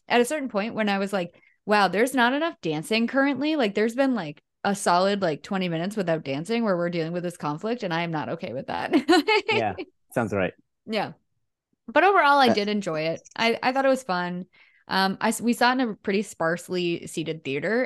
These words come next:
Speaker 1: and there was still, like,
Speaker 2: Mm-hmm.
Speaker 1: a good amount of, like, laughing and, and, like, some cheering, you know, and during some
Speaker 2: Okay.
Speaker 1: of it. So it, it, it, it, it was fine. I would say it was fine. <laughs>
Speaker 2: Okay.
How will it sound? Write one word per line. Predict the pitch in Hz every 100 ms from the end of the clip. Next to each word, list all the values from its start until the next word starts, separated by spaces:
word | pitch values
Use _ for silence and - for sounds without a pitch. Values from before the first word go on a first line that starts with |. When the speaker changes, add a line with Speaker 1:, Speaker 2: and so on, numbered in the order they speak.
| -
Speaker 1:
and | 180
there | 175
was | 175
still, | 175 165
like, | 170
Speaker 2:
Mm-hmm. | 175
Speaker 1:
a |
good | 170 160
amount | 156 160
of, | 165
like, | 123 156 -
laughing | 196 156 165 165 160
and, | 147 170 -
and, | 185
like, | 143 165
some | - 170 160
cheering, | - 151 139 127 156 196 -
you | 190
know, | 151 208 202
and | - 180
during | 165 110 151
some | - 104
Speaker 2:
Okay. |
Speaker 1:
of | 127
it. |
So | - 202 - - - -
it, | 285 -
it, | - - -
it, | 392 -
it, | 415 - -
it |
was | 415
fine. | - 120 202 _ _
I | - 143
would | 269 302
say | 269
it |
was | 233 -
fine. | - - 220 _ _ _ _
<laughs> | 247 214 214 262 - _ _ _
Speaker 2:
Okay. | 226 185